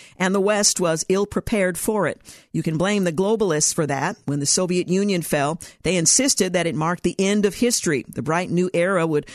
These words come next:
usher in a stateless society that dispensed with inconveniences like popular sovereignty and capitalism.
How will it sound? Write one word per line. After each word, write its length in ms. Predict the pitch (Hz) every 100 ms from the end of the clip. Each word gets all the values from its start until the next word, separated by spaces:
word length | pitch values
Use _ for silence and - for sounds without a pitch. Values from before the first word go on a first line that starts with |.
| - -
usher 340 | 175 196 - 190
in 220 | 190 190 180
a 40 |
stateless 520 | 143 - 185 - 180
society 640 | - 165 170 165 165 175 - - -
that 100 | 170
dispensed 560 | 180 - - 247 254 185
with 240 | 170 -
inconveniences 960 | - 202 196 180 175 208 196 - 165 170
like 200 | 160 -
popular 440 | 160 165 170 165
sovereignty 640 | - 170 156 156 - 135
and 120 | 156
capitalism. 720 | - 202 196 175 156 139 127